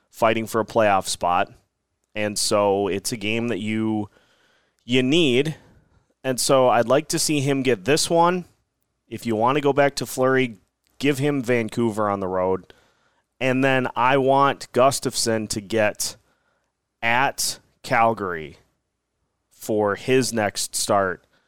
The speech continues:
after the Islanders game. If you're gonna do this kind of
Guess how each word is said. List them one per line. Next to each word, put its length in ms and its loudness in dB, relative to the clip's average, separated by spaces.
after 380 0
the 100 0
Islanders 520 -2
game. 340 -14
If 140 -12
you're 80 -4
gonna 240 2
do 240 0
this 260 0
kind 240 -2
of 300 -2